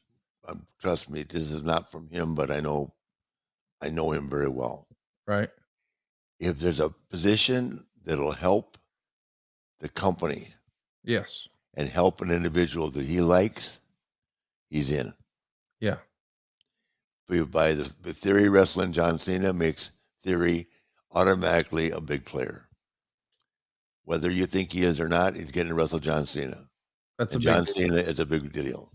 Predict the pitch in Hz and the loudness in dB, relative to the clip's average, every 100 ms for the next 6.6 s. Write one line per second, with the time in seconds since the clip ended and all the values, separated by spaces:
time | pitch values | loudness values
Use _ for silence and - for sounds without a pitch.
0 | _ - 95 92 95 143 156 - - _ | _ -10 -4 0 2 2 0 -8 -16 _
1 | _ _ - 131 139 - _ _ _ _ | _ _ -6 0 0 -2 _ _ _ _
2 | _ - 78 95 92 87 - - 85 76 | _ -10 0 4 4 2 -10 -6 -6 2
3 | 85 92 104 90 92 87 92 87 87 87 | 4 4 2 0 0 0 2 4 4 2
4 | 98 101 73 78 76 - - - 78 78 | 4 4 2 -2 -6 -12 -12 -2 -2 -2
5 | 95 87 92 82 90 92 101 71 69 82 | -4 -2 -4 0 2 4 2 -2 0 2
6 | 90 92 90 76 90 101 | 2 -2 -4 0 2 2